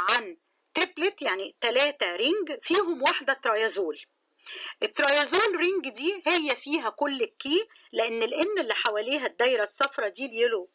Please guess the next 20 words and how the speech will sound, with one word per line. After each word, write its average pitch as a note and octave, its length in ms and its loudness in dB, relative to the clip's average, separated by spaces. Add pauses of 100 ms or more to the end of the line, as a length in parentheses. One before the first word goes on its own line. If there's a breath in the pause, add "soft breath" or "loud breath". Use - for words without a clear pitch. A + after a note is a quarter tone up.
(120)
آه، F3 360 2
آه، E3+ 360 -6
circle C4+ 540 -2
دي، F4+ 260 -2 (840 loud breath)
آه، A3 220 4
بتعمل C#4 600 2
بايندنج D#4+ 680 2
مع D#4 460 4 (500)
ايرن E3+ 300 0 (280)
اتوم، E3+ 300 -6 (480)
مع G3+ 200 2
الهيم C4+ 360 0
ايرن B3 340 2
اتوم C4 320 -2
في B3 140 -4
الانزيم B3 680 0 (280 loud breath)
اللي F#3+ 160 2
هو A#3 220 2
الاروماتيز، G3 880 0 (380 soft breath)
وبالتالي E4 840 0